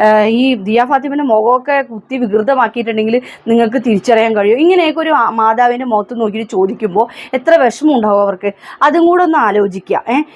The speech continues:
ആ, നമ്മൾ ചോദിക്കുമ്പോൾ നമ്മളുടെ ചാനൽ റീച്ച് കിട്ടാനായിട്ട് നമ്മൾ പല ചോദ്യങ്ങളും ചോദിക്കും. കാരണം കുറച്ച് കണ്ണീര് വന്നു കഴിഞ്ഞാൽ ആ അമ്മ കരയുന്ന കണ്ണീര് നിങ്ങളുടെ ചാനലിന് റീച്ച് ആയിരിക്കും. പക്ഷേ ആ വേദന, പത്ത് വർഷമായി ആ വേദനയെ അമ്മ, ആ,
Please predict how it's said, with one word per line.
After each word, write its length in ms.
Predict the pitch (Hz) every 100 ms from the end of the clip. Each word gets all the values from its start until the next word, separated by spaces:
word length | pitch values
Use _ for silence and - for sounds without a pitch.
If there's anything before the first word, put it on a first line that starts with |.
| - -
ആ, 140 | 240
നമ്മൾ 280 | 247 269 359
ചോദിക്കുമ്പോൾ 520 | 381 330 311 311 339
നമ്മളുടെ 640 | 311 247 277 339 359 392 392
ചാനൽ 400 | 339 277 294 320
റീച്ച് 280 | 269 269 320
കിട്ടാനായിട്ട് 420 | 294 285 277 285
നമ്മൾ 240 | 247 262 294
പല 200 | 220 262
ചോദ്യങ്ങളും 520 | 277 247 247 262 277
ചോദിക്കും. 360 | 240 226 220 208
കാരണം 240 | 208 240
കുറച്ച് 260 | 254 214 262
കണ്ണീര് 340 | 240 220 233 262
വന്നു 200 | 240 233
കഴിഞ്ഞാൽ 260 | 233 214
ആ 140 | 202 240
അമ്മ 200 | 214 254
കരയുന്ന 480 | 254 208 233 247 254
കണ്ണീര് 460 | 226 220 240 285 285 - - -
നിങ്ങളുടെ 320 | 226 247 285
ചാനലിന് 500 | 294 240 247 277 247
റീച്ച് 260 | 262 254 302
ആയിരിക്കും. 380 | 277 233 196 -
പക്ഷേ 360 | 202 202 311 330 - - -
ആ 220 | 208 285
വേദന, 640 | 285 262 269 294 311 311 294
പത്ത് 280 | 214 _ 359
വർഷമായി 520 | 330 277 - 320 302
ആ 160 | 269 269
വേദനയെ 440 | 254 247 262 254
അമ്മ, 360 | 240 233 247 - 240
ആ, 320 | 226 220